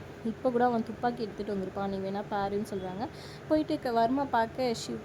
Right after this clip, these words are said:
அ, சிவாவோட இதுல வந்துட்டு துப்பாக்கி இருக்கிறத நோட் பண்ணிடுறாரு. என்னடா இதுன்னு பயந்து போயிடுறாங்க. அப்போ இவர் போய் கீழே விழுந்துற மாதிரி நடிக்க சிவா எந்திரிச்சிடுறாரு. அப்போ துப்பாக்கி கீழே விழுந்துட்டு, "என்னது இது, துப்பாக்கி லோடடான்னு?" சொல்லி கேட்க, டக்குன்னு சிவா அதை எடுத்துடுறாரு.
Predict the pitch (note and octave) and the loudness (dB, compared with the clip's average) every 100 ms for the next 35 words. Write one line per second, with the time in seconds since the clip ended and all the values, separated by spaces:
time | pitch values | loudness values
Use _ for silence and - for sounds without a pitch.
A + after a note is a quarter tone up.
0 | G#3 G#3 F#3+ F#3+ B3 B3 B3+ G#3+ G3+ G#3+ | -2 0 2 0 0 2 4 2 0 2
1 | G#3 F#3+ F#3+ G#3+ A#3+ A#3 G#3+ A#3 A3+ G#3+ | 2 0 -2 0 0 0 0 0 0 -4
2 | F#3+ F#3+ G#3+ A3 G3+ - A3 G#3 F#3+ F#3+ | -4 -4 -2 0 -2 -2 -4 -2 -2 -4
3 | F#3 A3+ G3 F#3+ G#3+ G#3+ F#3+ G3+ F#3 G3 | -4 -4 -2 -2 0 0 0 -2 -2 -2
4 | G#3+ G3 F#3 F3+ G3+ C#4+ - - - C4+ | -4 -4 -4 -4 -6 -8 -12 -14 -4 0
5 | C4+ D4 C#4+ A#3 A3+ A3 A#3+ B3+ - C#4 | 4 4 4 2 -2 -2 -2 -4 -2 0
6 | B3+ A#3 A#3 A3 G#3+ A3 G3+ G#3+ A3+ A3 | 2 2 2 0 0 0 0 -2 -4 -2
7 | A3+ A#3 A3+ G#3+ A3+ A#3+ G#3+ F#3+ F#3 A3+ | 0 2 2 0 -2 -4 -4 -4 -2 -2
8 | A3+ A#3 A3 B3 B3 A#3 - A#3 A#3 A3 | -4 -8 -2 -2 -2 -6 -4 -2 0 0
9 | G#3 G3+ - G#3+ C4 C#4 - - C4 C4 | 2 0 0 0 0 0 -6 -6 -2 2
10 | D4+ C#4 C4 C4 B3 C#4 C4+ C4 A#3+ A#3 | 2 0 -2 -2 -2 -4 -2 -2 2 4
11 | B3+ A#3+ A3+ A#3+ A#3 A3+ A3 A#3 A3+ G#3 | 4 4 2 0 -4 -4 -4 -4 -2 -4
12 | - B3 A#3+ A3 - A3 A3 G#3+ F#3 - | -2 0 0 0 -2 -2 0 0 -2 -2
13 | A3 G#3+ G3+ | -4 -2 -2